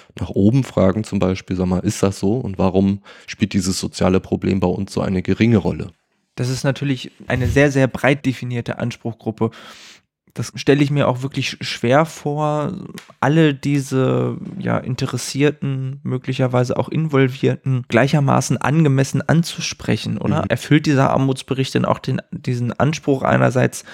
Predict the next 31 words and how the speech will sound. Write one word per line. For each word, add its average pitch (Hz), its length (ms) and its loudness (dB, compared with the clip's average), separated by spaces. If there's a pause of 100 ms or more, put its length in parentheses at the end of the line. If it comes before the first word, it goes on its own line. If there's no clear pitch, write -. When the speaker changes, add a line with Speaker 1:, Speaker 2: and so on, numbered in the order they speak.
(720)
Speaker 2:
ja, 120 140 2
ein 123 180 -2
fachlich 143 420 0
entsprechendes 131 800 0
Niveau 131 720 4 (340)
zu - 180 -4
erfüllen, 165 600 2
dass 147 180 -2
man 139 180 2
sagt, 135 320 2
jemand, 135 300 2
der 123 80 2
sich - 180 -12
professionell 120 720 0
mit 160 180 0
dem 143 140 0
Thema 147 280 -2
beschäftigt, 151 640 -4 (400)
kann 127 220 4
das 143 280 4
gut 147 240 -2
als 127 220 2
Arbeitsgrundlage 147 1040 0
nehmen. 147 400 -4 (380)
Und 127 120 0
auf 120 100 2
der - 140 0
anderen 151 260 2
Seite 143 320 2
ist 135 160 0
es - 340 -4